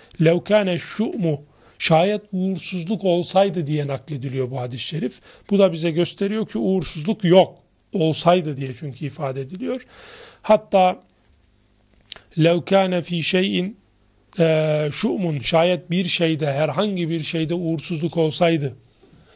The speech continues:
e, diye, e, tarikleri, rivayetleri de var. Öyleyse o zaman buradan da anladığımız üzere bu, e, hadis-i şerifi zahiri üzere bu üç nesnede, bu üç şeyde, e,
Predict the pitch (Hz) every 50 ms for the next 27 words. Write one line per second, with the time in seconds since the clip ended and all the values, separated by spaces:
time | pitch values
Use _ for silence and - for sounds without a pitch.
0 | _ _ - 185 165 151 147 131 135 175 170 175 196 208 226 302 _ _ _ -
1 | 165 165 156 147 147 147 - 160 165 165 165 - - 160 139 143 135 139 143 143
2 | 143 139 143 139 143 - 151 131 135 117 127 127 151 208 277 - - _ _ -
3 | - - - - - - - - - - - _ - 226 240 240 214 196 180 -
4 | - 196 190 175 196 185 180 170 160 151 156 190 208 202 185 160 175 160 156 151
5 | 170 202 185 175 180 180 165 165 175 185 208 196 156 139 127 135 147 143 165 190
6 | 226 302 - _ _ _ _ _ _ _ _ - - 202 220 220 214 262 349 -
7 | _ _ _ _ _ - 190 160 156 151 143 117 156 170 170 190 156 - - 175
8 | 160 165 156 - 190 190 165 147 156 156 160 160 147 156 170 185 190 180 156 135
9 | 147 135 139 151 180 226 254 - - 185 196 233 254 220 170 - - - - -
10 | _ - 160 160 151 139 - - 170 165 151 139 139 147 160 180 180 156 180 196
11 | 175 151 - - - - _ _ _ _ - _ - - - - 170 160 143 127
12 | 123 160 196 233 - - _ _ _ _ - _ _ - 196 175 156 156 160 160
13 | 160 180